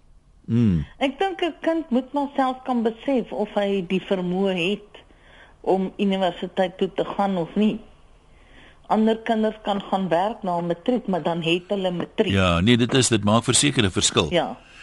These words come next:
Speaker 1: Nou maar baie dankie, sterkte daar op plek. Kom ons hoor dit sê mevrou Nel van Bloem. Mevrou, jy's 'n musiekonderwyseres.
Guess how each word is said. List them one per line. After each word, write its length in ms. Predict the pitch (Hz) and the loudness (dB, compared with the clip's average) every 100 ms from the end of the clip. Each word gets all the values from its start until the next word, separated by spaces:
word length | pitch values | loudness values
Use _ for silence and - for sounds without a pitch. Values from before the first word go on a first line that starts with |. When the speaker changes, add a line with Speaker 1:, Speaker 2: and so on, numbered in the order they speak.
| - | 2
Speaker 1:
Nou 100 | 160 | 6
maar 100 | 170 | 8
baie 180 | 131 165 | 8 8
dankie, 320 | 151 175 233 | 6 4 2
sterkte 340 | 175 160 - | 2 2 2
daar 160 | 156 135 | 2 2
op 120 | 135 | 2
plek. 200 | 180 202 | 0 -2
Kom 120 | - | 0
ons 120 | 147 | 0
hoor 140 | 127 135 | 2 2
dit 120 | 139 - | 2 2
sê 60 | |
mevrou 320 | 139 131 127 101 | 2 2 4 4
Nel 300 | 90 120 147 | 4 2 2
van 260 | 127 95 | 2 4
Bloem. 300 | 76 165 214 170 - - - | 6 6 6 2 -6 -20 -12
Mevrou, 220 | 120 147 175 | -2 2 4
jy's 200 | 139 139 | 4 4
'n 60 | |
musiekonderwyseres. 1000 | 170 233 202 156 107 90 90 69 57 - | 4 2 2 4 4 4 0 -2 0 -2